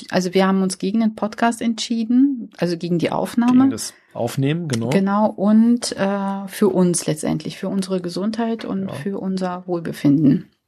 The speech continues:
Speaker 2: Genau. Und auch für das, auch, auch am Ende damit auch für den Podcast.
Speaker 1: Genau.
Speaker 2: In, weil wir der Ansicht sind, dass es eben dem Podcast dienlich ist, wenn wir nicht aufnehmen, wenn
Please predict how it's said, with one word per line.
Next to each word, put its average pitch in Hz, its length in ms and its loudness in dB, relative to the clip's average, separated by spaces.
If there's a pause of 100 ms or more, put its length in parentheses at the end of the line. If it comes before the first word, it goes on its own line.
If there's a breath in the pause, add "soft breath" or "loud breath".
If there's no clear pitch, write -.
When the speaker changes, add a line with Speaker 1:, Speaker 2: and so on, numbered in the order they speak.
(160)
Speaker 2:
Genau. 95 420 -8
Und 147 220 0
auch 139 200 2
für 139 220 0
das, 127 380 -2 (100)
auch, 120 220 -4 (260)
auch 123 160 -4 (160)
am 127 100 -4
Ende 139 380 2
damit 127 400 -2
auch 113 200 -6
für - 320 -2
den 151 200 0
Podcast. 170 840 -4 (180)
Speaker 1:
Genau. 220 400 6 (260)
Speaker 2:
In, 123 420 -6
weil 131 560 2
wir 127 920 -2 (200)
der 123 120 0
Ansicht 123 260 0
sind, 117 220 -4
dass 113 180 -4
es - 200 -6
eben 113 280 -6
dem 110 120 -4
Podcast 123 540 -2
dienlich 135 320 2
ist, - 240 -2
wenn 110 160 0
wir 110 80 0
nicht 110 340 -2 (640 loud breath)
aufnehmen, 123 720 2 (120)
wenn 107 400 -6